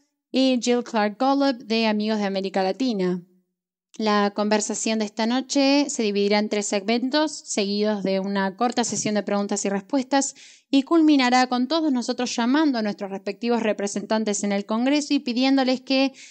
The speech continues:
detengan la ley Renacer. Más adelante en el programa compartiré todos los enlaces, teléfonos, distritos congresionales, nombres y demás, además de un guión para ustedes.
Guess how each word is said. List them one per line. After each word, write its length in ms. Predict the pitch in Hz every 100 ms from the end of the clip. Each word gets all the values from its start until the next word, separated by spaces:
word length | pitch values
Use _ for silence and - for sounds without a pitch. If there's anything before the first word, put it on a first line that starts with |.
| _ _
detengan 600 | 269 262 294 302 254 240
la 100 | 214
ley 220 | 208 214
Renacer. 680 | 214 208 208 208 - 208 185
Más 220 | 202 214
adelante 400 | 233 220 226 233
en 60 | 214
el 100 | 208
programa 500 | 208 220 240 254 247
compartiré 920 | 208 202 208 202 208 220 233 233 - _
todos 240 | - 233 226
los 180 | 214 214
enlaces, 640 | 208 226 240 240 247 233
teléfonos, 680 | 202 196 220 226 240 226 220
distritos 400 | 202 - 220 208
congresionales, 1040 | 202 202 202 202 214 233 233 226 226 220
nombres 640 | 220 233 240 233 220 214 202
y 80 |
demás, 340 | 196 208 240 247
además 340 | 214 202 214
de 160 | 208 208
un 180 | 214 214
guión 260 | 226 226
para 180 | 202 190
ustedes. 640 | 180 190 185 180 180 -